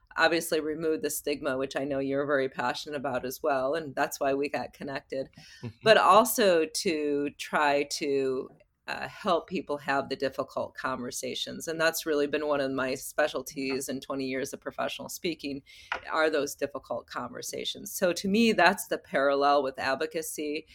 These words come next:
Speaker 1: is sometimes we need to have our own difficult conversations in agriculture rather than just reaching out. And,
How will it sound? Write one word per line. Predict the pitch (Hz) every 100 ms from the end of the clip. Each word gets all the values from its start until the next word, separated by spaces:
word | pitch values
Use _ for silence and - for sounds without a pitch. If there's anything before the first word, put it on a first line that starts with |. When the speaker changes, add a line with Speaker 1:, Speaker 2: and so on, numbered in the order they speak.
| - _ -
Speaker 1:
is | 165 151 147
sometimes | - 190 202 175 165
we | 151 165
need | 165 147
to |
have | 160 170 143
our | 139 -
own | 190 226 202
difficult | 170 170 - 143 -
conversations | 170 135 139 - 131 135 131 135
in | 127 131 123
agriculture | 139 131 135 - 123 -
rather | 110 120 131
than | 131 123
just | 127 - -
reaching | 127 - 123
out. | 117 117 - - - - - _ _
And, | 208 208 202 185 170